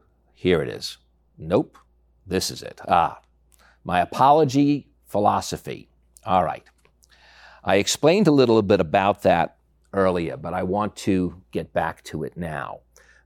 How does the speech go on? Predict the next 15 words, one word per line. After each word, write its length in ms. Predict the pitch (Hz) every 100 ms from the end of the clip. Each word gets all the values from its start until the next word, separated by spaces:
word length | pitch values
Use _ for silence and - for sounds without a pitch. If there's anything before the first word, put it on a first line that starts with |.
| -
because 800 | 90 - 107 98 95 - - - _ _ _ _ _ _ _ _ _ - _ _ _
it 260 | 107 110 117
is 380 | 107 104 98
definitely 1200 | - 120 151 - 190 185 - 135 135 123 123 120 113 _ _ -
a 100 | -
philosophy 920 | - 95 90 90 - 95 98 87 85
that 460 | 78 85 85 82 _ _ _ _
has 280 | - 85 90
worked 360 | 92 113 -
for 220 | - 113
me 500 | 101 90 82 82 80 _ -
and 220 | 82 78
worked 440 | 80 82 - _ _
for 320 | - 85 82
others. 540 | 92 80 71 50 -